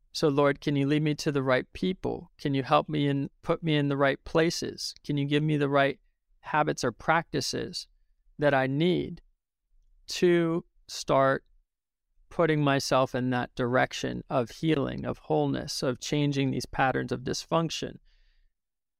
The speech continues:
That might mean that, you know, you then start being proactive and start searching for opportunities.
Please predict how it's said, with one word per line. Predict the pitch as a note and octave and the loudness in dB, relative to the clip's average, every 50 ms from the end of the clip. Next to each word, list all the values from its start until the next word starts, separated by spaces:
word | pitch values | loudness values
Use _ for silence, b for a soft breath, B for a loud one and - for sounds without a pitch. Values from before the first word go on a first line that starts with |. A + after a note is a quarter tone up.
| _ _ _ _ _ _ _ _ | _ _ _ _ _ _ _ _
That | D#3+ D3+ D3+ D3 - | 0 2 2 2 4
might | D#3+ D#3 D#3 D#3 D3 D3 | 2 2 2 2 2 0
mean | E3 D#3+ D#3+ F3 G3 F#3+ D#3+ C#3+ C#3 C#3 D#3+ F3 F#3+ - _ _ _ _ _ _ _ _ _ | 0 0 0 2 2 2 2 2 0 0 -2 -4 -6 -10 _ _ _ _ _ _ _ _ _
that, | D#3+ D3 C#3+ C#3+ C#3 C#3 C#3 C#3+ - _ _ _ _ _ _ _ _ _ _ _ _ | -6 0 2 2 4 4 2 0 -4 _ _ _ _ _ _ _ _ _ _ _ _
you | - C#3 | -4 -2
know, | C3+ B2+ | 0 0
you | C3 C3 C3+ D3+ D#3+ E3 D#3+ | 0 -2 -2 -2 0 0 0
then | C#3+ C3+ C#3+ C#3+ C#3+ C#3+ C#3+ | -2 0 2 2 2 2 0
start | C3+ - - - C#3+ C3+ C3 C3 | -2 -4 -2 0 0 0 -2 -2
being | C#3+ C#3 C#3 C#3 C#3 C3 | -2 0 0 0 -2 -4
proactive | - - C#3+ C3 B2+ C3 D#3+ G3 G3+ - _ C#3+ C3+ C3+ C3+ C#3 C#3 - _ _ _ _ _ _ _ _ _ _ _ _ _ _ _ _ - | -2 0 2 2 2 2 0 -2 -4 -6 _ -4 -2 -2 -2 -4 -6 -8 _ _ _ _ _ _ _ _ _ _ _ _ _ _ _ _ -4
and | D3+ D3 C#3+ | -4 -2 -2
start | - - - D3 C#3 C#3+ - - | -2 0 2 2 2 0 -2 -6
searching | - - - - - D#3+ D3+ D3 - - D3 C#3+ C#3 C3+ | -8 -8 -4 0 0 0 0 0 -2 -2 -2 -2 -2 -4
for | - - - C#3+ C3+ C3 C3+ - _ | -6 -6 -4 -2 0 0 -2 -2 _
opportunities. | - C#3 C3 - - C3+ - _ - - - F#3 F#3 F3+ D3 B2+ B2+ B2 C#3 G3+ G#3+ - - - - | -2 -2 -2 -2 -6 -10 -10 _ -10 -4 -2 0 0 0 0 -2 -2 -4 -4 -4 -6 -8 -8 -10 -12